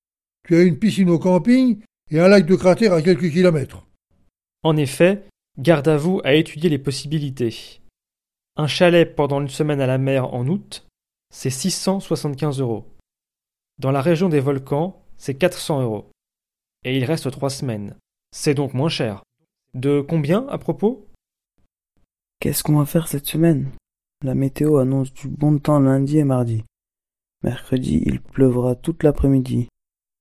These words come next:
Speaker 3: Jeudi, beau temps. Vendredi, canicule avec trente-cinq degrés et orage dans la soirée. Samedi et dimanche,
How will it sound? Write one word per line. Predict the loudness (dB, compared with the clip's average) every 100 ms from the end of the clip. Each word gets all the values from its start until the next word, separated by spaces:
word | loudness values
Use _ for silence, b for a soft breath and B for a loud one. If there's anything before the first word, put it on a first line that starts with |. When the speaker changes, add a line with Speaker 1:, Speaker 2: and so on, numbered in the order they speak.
| _
Speaker 3:
Jeudi, | -2 0 0 0 -2 -2 -4
beau | -4 -2 -2
temps. | 0 -2 -2 _ _ _ _ _ _ _
Vendredi, | -2 0 -2 -4 -4 -6
canicule | -2 0 0 -2 -2 -2
avec | -2 -6 -8
trente-cinq | -6 -2 -2 0 -2 0
degrés | 0 -2 -4 -4
et | -4
orage | -4 -2 -2 0
dans | 0 0
la |
soirée. | 0 -4 -4 -6 -12 _ _ _ _ _ _ _
Samedi | -4 -2 0 0
et |
dimanche, | 0 0 2 2 0 -6